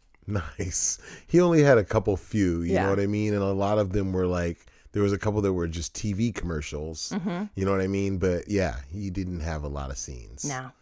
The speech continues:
Speaker 1: No, but his still funny, his scenes.
Speaker 2: Yeah.
Speaker 1: Yeah.
Speaker 2: And, uh, Rob Lowe
Speaker 1: Mm-hmm.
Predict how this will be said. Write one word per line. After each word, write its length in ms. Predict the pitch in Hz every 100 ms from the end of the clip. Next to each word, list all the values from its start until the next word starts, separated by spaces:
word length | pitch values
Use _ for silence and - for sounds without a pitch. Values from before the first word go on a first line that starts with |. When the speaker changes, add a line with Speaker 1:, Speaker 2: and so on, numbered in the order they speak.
| -
Speaker 1:
No, 340 | 87 69 57 69
but 160 | 90
his 300 | 90 101 98
still 340 | - - 110 85
funny, 440 | - 92 73 62
his 220 | 67 71
scenes. 540 | - 69 69 73 - - _ _ _ - - -
Speaker 2:
Yeah. 300 | 165 185 92 -
Speaker 1:
Yeah. 160 | 92 64 _ _ _ _ _ - _ _ _ _ -
Speaker 2:
And, 500 | 214 202 190 185 185
uh, 460 | 180 180 170 156 - -
Rob 400 | 165 233 226 240
Lowe 640 | 220 226 247 139 147 190 _
Speaker 1:
Mm-hmm. 260 | 107 90 101